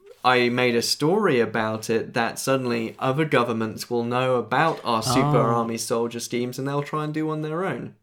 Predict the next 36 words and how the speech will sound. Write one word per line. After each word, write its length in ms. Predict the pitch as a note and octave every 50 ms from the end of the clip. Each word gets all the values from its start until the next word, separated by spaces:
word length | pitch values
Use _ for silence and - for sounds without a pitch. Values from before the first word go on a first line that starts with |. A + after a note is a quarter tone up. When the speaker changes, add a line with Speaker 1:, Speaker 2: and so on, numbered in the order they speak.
| _ _ _ _ -
Speaker 2:
Mm. 420 | C3+ C#3 D3 C3+ A#2 A#2 A2+ A2+ - _ _ _ _
Speaker 1:
That's 200 | - F3+ F#3+ -
the 120 | - F#3+ G3
thing. 460 | - A#3 G3 C#3 A#2 A2 G#2 G#2+ - - _ _ _ _ _ _
This 180 | - B2+ C3 -
film 240 | - C#3+ C#3+ C#3 C3
is 100 | B2 A#2+
not 180 | A#2+ B2 C#3+
about 440 | D3 C#3+ D3 C#3+ C#3+ C#3 - - -
politics 580 | - D3 D3 C#3+ C3 C3+ - C#3+ B2 - - C3
or 120 | B2+ C3 D3
anything. 420 | D3+ D3 C3+ B2+ - A#2 A#2+ B2
There's 160 | B2 B2+ B2+
no 180 | C3+ C3+ C3+ C#3
discourse 640 | C3+ - C#3+ D3 C#3+ - - D3 C3+ C3+ C3+ -
or 80 | C3 B2+
hidden 260 | C3+ D3 C#3 C3+ B2+
message, 500 | C3+ C#3+ C#3+ C#3+ - B2 A2+ A#2 A#2 -
but 280 | D3 C#3 G#2+ - - - _ _ _ -
it 80 | C#3+
seems 240 | D3 - G3+ G3 -
the 80 | - E3
message 340 | E3 E3 E3 - D3 C#3+
of 100 | D#3 D3
the 80 | C#3+ C#4
film 420 | - - E3 D#3 D3 C#3 C3+ B2+ - - -
is, 420 | C#3 C#3 C#3 C#3 C3+ C3 - - - - - - -
"Oh, 280 | - G3 G3+ G3+ F#3+ F#3+
all 200 | - A#3 C#4+ D4
this 140 | B3+ -
experimentation 920 | - D3+ - - F#3+ F#3 F3+ E3+ E3 E3 D3+ - F3 E3+ E3 - - D#3 D3+
is 240 | - - D3 C#3+ -
fine. 380 | - - E3 F3+ D#3+ C3 B2
I 120 | B2 B2+ C#3
was 140 | C#3+ C#3+
just, 240 | D3 D3+ C#3+ - -